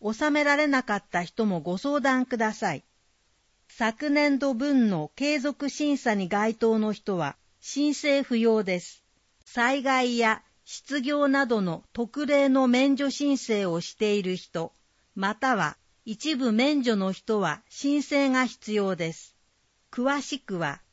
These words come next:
問い合わせください。問い合わせ、届け出先、市民窓口課、栄、下田サービスセンター。日本年金機構、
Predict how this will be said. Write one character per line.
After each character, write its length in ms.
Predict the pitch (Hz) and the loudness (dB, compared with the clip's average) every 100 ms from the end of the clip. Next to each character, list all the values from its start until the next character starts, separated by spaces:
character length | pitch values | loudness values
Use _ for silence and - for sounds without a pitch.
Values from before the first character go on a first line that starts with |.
| - | -4
問 280 | 247 285 294 | -2 0 0
い 80 | |
合 120 | 294 277 | 0 2
わ 120 | 277 | 2
せ 160 | 269 | 0
く 120 | 262 247 | -2 -2
だ 180 | 240 | -4
さ 220 | 233 226 170 | -2 -2 -4
い。 100 | - _ _ _ _ _ _ _ _ | -8 _ _ _ _ _ _ _ _
問 300 | - 240 285 | -2 0 2
い 80 | 285 | 2
合 120 | 269 | 2
わ 160 | 254 247 | 2 -2
せ、 340 | - 226 - _ _ _ _ | -4 -4 -6 _ _ _ _
届 420 | - 214 277 277 | -6 -2 -2 0
け 40 | 254 | 0
出 160 | 240 | 0
先、 500 | 233 208 - 190 180 _ _ _ _ _ _ _ _ | -2 -4 -4 -10 -10 _ _ _ _ _ _ _ _
市 280 | - 247 254 | -6 2 4
民 360 | 302 302 285 | 4 4 4
窓 280 | 240 226 247 | 4 4 0
口 340 | 240 - - | 0 -6 -12
課、 240 | - 190 - _ _ - 208 - | -6 -6 -6 _ _ -6 -6 -2
栄、 380 | 277 254 160 180 _ _ | 0 0 0 -4 _ _
下 360 | - - 277 269 | -16 -6 -4 0
田 160 | 269 | -2
サ 260 | 262 269 262 | 0 0 0
ー 60 | 254 | 0
ビ 140 | 262 | -4
ス 160 | - - | -6 -2
セ 140 | 262 | 0
ン 120 | 208 | 0
タ 400 | - 147 139 139 _ _ _ _ _ _ _ - | -4 -8 -8 -12 _ _ _ _ _ _ _ -4
ー。 40 | 214 | 0
日 140 | 233 | 2
本 360 | 269 311 220 196 | 2 2 2 2
年 280 | 254 285 | 2 2
金 300 | 277 277 269 | 0 0 2
機 220 | 262 269 - | 0 -4 -2
構、 380 | 196 165 143 | -2 -2 -4